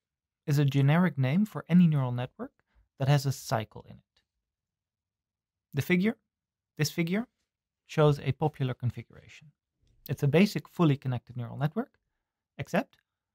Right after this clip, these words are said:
that its input X is extended by three nodes to which the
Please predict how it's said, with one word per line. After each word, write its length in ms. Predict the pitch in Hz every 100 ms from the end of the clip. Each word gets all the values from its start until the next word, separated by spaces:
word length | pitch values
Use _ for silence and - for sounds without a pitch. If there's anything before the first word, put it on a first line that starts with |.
| _ _
that 160 | - 135
its 140 | 135 -
input 340 | 196 147 135 -
X 420 | 196 - - - _ _ _ _ -
is 100 | 139
extended 460 | 143 - 156 131
by 140 | 123 120
three 340 | - 175 196
nodes 560 | 151 135 247 - - _ _ _ _
to 80 | 151
which 280 | 147 - -
the 220 | 131